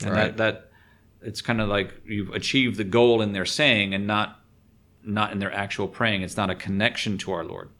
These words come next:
Speaker 1: So this theme of authentic v-, versus sham piety is prevalent in the Sermon on the Mount, if we see in, um, Matthew six, one to six and verse sixteen, also, again, Matthew seven, twenty to twenty-three.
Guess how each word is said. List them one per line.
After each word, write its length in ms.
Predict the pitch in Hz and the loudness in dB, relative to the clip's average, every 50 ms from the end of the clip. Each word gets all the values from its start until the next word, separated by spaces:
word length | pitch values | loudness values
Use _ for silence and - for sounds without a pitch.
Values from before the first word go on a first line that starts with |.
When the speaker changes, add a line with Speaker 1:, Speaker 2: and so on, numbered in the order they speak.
| _ - - - - - - - - - - - - - | _ -20 -20 -20 -20 -20 -20 -20 -20 -20 -20 -20 -20 -6
Speaker 1:
So 180 | - - 117 117 | 2 4 4 4
this 320 | 117 117 160 196 185 - | 6 8 8 8 8 8
theme 240 | - 175 170 151 143 | 6 6 6 8 6
of 80 | 123 | 6
authentic 440 | 120 127 123 - 147 147 139 131 - 113 | 6 6 4 6 4 4 4 2 0 -2
v-, 180 | 101 98 - - - _ _ _ - - - 117 | -10 -10 -12 -16 -20 _ _ _ -20 -20 -6 2
versus 520 | 120 135 143 143 139 - 127 120 110 - | 6 6 6 6 6 6 6 6 6 6
sham 440 | - - - - 143 139 135 127 120 | 0 -2 0 4 4 4 6 4 2
piety 340 | - 131 127 123 120 123 120 | 2 4 4 4 6 4 2
is 100 | 113 - | 0 -2
prevalent 520 | - - - 123 117 113 117 117 113 - 107 | -2 0 2 2 4 4 2 0 -2 -2 -2
in 160 | 104 107 107 | -2 0 0
the 60 | 104 | -2
Sermon 300 | 104 - - 107 98 95 | -2 -2 -2 -2 -2 -2
on 140 | 80 98 95 | -2 -2 -2
the 80 | 95 95 | 0 2
Mount, 300 | 110 123 113 92 82 - - _ _ _ | 2 2 2 2 -2 -6 -12 _ _ _
if 140 | - 95 95 95 | -18 -14 -10 -8
we 100 | 95 90 | -6 -6
see 320 | - - 101 95 95 92 | -4 -4 -2 -2 -2 -2
in, 360 | - - - 92 92 92 90 87 | -4 -4 -6 -8 -6 -6 -6 -6
um, 320 | 87 85 87 87 85 - - - - - - - - - | -6 -6 -6 -8 -10 -12 -14 -20 -20 -20 -20 -20 -8 0
Matthew 320 | 101 104 101 - - 104 90 | 2 2 2 2 0 -2 -2
six, 360 | - - 110 104 - - - | -2 0 0 0 0 -2 -4
one 140 | 107 101 98 92 | -2 -2 -2 -2
to 60 | 92 | -4
six 580 | - - 95 78 - - - - - - - - - | -4 -4 -4 -4 -4 -6 -6 -6 -6 -8 -12 -14 -14
and 320 | 90 87 87 87 85 85 | -14 -12 -12 -10 -12 -10
verse 200 | 85 87 85 85 | -8 -8 -8 -8
sixteen, 540 | - 87 - - - - 107 95 82 82 - - _ - - _ _ _ | -10 -12 -12 -12 -8 -6 -6 -6 -6 -8 -14 -20 _ -20 -20 _ _ _
also, 540 | - 95 92 - - 95 90 90 90 87 - | -4 -4 -4 -4 -4 -4 -4 -4 -4 -4 -4
again, 520 | 95 87 87 101 98 95 95 95 92 95 - | -4 0 0 2 2 2 0 -2 -4 -6 -10
Matthew 400 | 90 90 90 87 87 - - 95 | -8 -6 -6 -6 -6 -6 -8 -8
seven, 560 | 87 - - 117 107 95 98 95 92 92 90 87 | -6 -4 0 2 2 2 2 -2 -4 -4 -6 -8
twenty 260 | - - 98 90 85 | -6 -6 -6 -6 -6
to 60 | 82 | -8
twenty-three. 460 | 85 - 82 80 - - - 73 - | -10 -10 -12 -12 -12 -10 -10 -12 -12